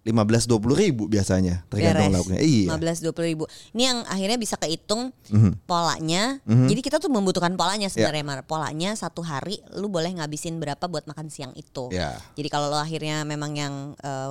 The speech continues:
Speaker 2: warteg budget bisa
Speaker 1: Ya.
Speaker 2: lima belas dua puluh ribu,
Speaker 1: Mhm.
Speaker 2: satu hari kali lima hari kali empat minggu gitu
Speaker 1: Ya, itu
Speaker 2: ngitungnya.
Speaker 1: buat ngitung budgetnya, budget
Speaker 2: Ya,
Speaker 1: makan
Speaker 2: jadi
Speaker 1: siang.
Speaker 2: ini namanya tuh daily tracking. Kalau di K M
Speaker 1: Ya.
Speaker 2: Financial kita nyebutnya daily tracking. Daily tracking itu adalah menentukan lu budget hariannya boleh berapa.
Speaker 1: Mhm.
Speaker 2: Biasanya budget harian itu akan terdiri dari transportasi sama makan.
Speaker 1: Ya.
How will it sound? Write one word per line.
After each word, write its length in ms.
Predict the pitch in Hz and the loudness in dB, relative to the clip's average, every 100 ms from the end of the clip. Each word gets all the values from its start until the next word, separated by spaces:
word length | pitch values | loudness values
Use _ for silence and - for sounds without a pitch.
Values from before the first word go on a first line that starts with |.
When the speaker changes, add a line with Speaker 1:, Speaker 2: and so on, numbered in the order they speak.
| 127 | -4
Speaker 2:
warteg 340 | 143 139 156 | -4 -4 -6
budget 480 | 160 147 165 254 - | -4 -2 2 0 0
bisa 220 | - 101 | -2 0
Speaker 1:
Ya. 80 | 147 | 0
Speaker 2:
lima 160 | 147 147 | 0 -4
belas 160 | 147 | -6
dua 160 | - 147 | -6 -6
puluh 160 | 143 143 | -6 -6
ribu, 240 | 143 196 - | -2 -2 -2
Speaker 1:
Mhm. 240 | 110 120 | 2 4
Speaker 2:
satu 160 | 139 165 | 4 0
hari 240 | 190 240 | -2 -4
kali 240 | - 165 208 | -4 -4 -4
lima 240 | 196 170 | -2 -4
hari 400 | 180 185 202 254 | -4 -4 -4 -6
kali 320 | - 151 185 | -6 -6 -6
empat 240 | 170 156 165 | -6 -8 -8
minggu 480 | 165 170 175 180 | -10 -8 -6 -8
gitu 240 | 151 131 - | -8 -10 -8
Speaker 1:
Ya, 80 | 113 | -8
itu 80 | 117 | -6
Speaker 2:
ngitungnya. 160 | 107 120 | -4 0
Speaker 1:
buat 140 | 101 | 0
ngitung 220 | 107 110 104 | 0 0 2
budgetnya, 360 | 98 104 98 78 | 2 0 0 -2
budget 220 | 87 90 | -4 -2
Speaker 2:
Ya, 160 | 139 120 | 0 0
Speaker 1:
makan 80 | 104 | 2
Speaker 2:
jadi 160 | - | 2
Speaker 1:
siang. 80 | - | 2
Speaker 2:
ini 60 | 302 | 0
namanya 240 | 226 220 | 0 -2
tuh 120 | 262 240 | 0 2
daily 160 | 180 | 2
tracking. 400 | 170 165 160 175 | 0 -2 -2 -2
Kalau 160 | 160 143 | 0 0
di 160 | 143 135 | 0 -2
K 80 | |
M 0 | |
Speaker 1:
Ya. 80 | 147 | -4
Speaker 2:
Financial 300 | 139 143 196 | -2 -2 -2
kita 100 | 185 | -2
nyebutnya 320 | 190 165 170 | -2 -2 0
daily 160 | 170 143 | 0 -2
tracking. 400 | 135 139 139 135 | -4 -6 -6 -4
Daily 160 | 151 156 | -2 -2
tracking 320 | 156 190 247 | -4 -6 -4
itu 120 | 277 | -2
adalah 260 | 202 160 208 - - | 2 0 0 -8 -12
menentukan 640 | 175 170 165 151 - 147 220 | -6 -6 -6 -8 -4 -4 -2
lu 80 | |
budget 320 | 208 156 156 160 | -2 -2 -4 -4
hariannya 320 | 147 143 180 | -4 -4 -4
boleh 160 | 147 | -4
berapa. 480 | 151 135 131 - 120 127 - | -4 -4 -4 -2 -4 -4 -8
Speaker 1:
Mhm. 240 | 110 104 | -4 -2
Speaker 2:
Biasanya 480 | 160 180 254 277 247 | 0 0 0 0 0
budget 220 | 185 175 | 0 0
harian 240 | 175 170 170 | 0 -2 -2
itu 260 | 220 190 | -4 -2
akan 160 | 131 156 | -2 -2
terdiri 220 | 151 170 | -2 -2
dari 220 | 165 147 214 | 0 0 -2
transportasi 640 | 160 151 - - 120 131 | -2 -4 -6 -8 -6 -6
sama 300 | 190 175 175 | -4 -4 -6
makan. 480 | 170 180 165 160 160 | -8 -8 -8 -10 -8
Speaker 1:
Ya. 160 | 92 | -8